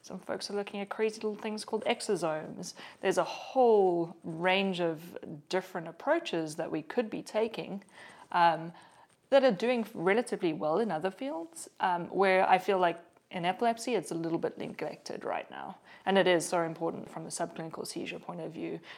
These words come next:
particularly during the night, nocturnal seizures with risk of sudep, all those sorts of things I think are,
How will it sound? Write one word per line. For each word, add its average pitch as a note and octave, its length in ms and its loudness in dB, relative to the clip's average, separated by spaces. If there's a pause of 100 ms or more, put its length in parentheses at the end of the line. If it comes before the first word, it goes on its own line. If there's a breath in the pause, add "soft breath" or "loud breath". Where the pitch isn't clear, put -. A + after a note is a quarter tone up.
particularly E3+ 680 2 (220)
during D#3+ 240 -4
the E3 80 -10
night, G3 480 2
nocturnal G#3 520 -2
seizures G3 640 0
with - 140 -10
risk - 220 -10
of - 60 -12
sudep, G3+ 500 2 (540 loud breath)
all F#3 200 4
those F3 240 4
sorts F3 200 -2
of F#3 60 -14
things F3 220 -2
I E3+ 80 4
think F3+ 260 -2
are, E3 400 2